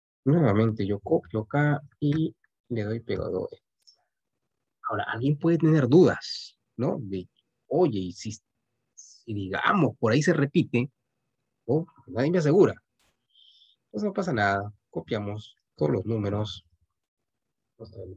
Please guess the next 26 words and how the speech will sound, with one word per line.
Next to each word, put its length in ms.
por 140
aquí. 300
Vamos 180
acá. 260
¿Qué 100
vamos 200
a 40
hacer? 260
Vamos 440
a 100
verificar 840
que 120
no 100
se 80
estén 180
repitiendo, 480
¿sí? 180
Entonces, 400
mira 140
que 80
selecciono 400
todos. 420
Voy 140
acá 220
a 40
datos. 720